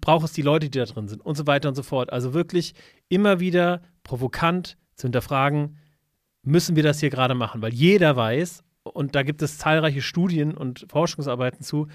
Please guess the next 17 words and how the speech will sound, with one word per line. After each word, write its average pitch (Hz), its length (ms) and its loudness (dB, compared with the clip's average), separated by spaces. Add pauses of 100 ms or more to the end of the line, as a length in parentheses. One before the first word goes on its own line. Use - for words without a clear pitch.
(380)
dass 143 320 -2
Meetings, 156 720 0
dass 135 200 -6
da - 80 -4
einfach 131 200 -4
super 127 220 -4
viel 135 340 0 (400)
Geld 135 200 0
verbrannt 101 340 -4
wird. 107 120 -6
Es 104 120 -12
gibt 151 160 -6
ein 135 260 -4
wunderschönes, 160 540 0
äh, 135 340 -2 (640)
ähm, 127 640 -2 (680)
äh, - 60 -20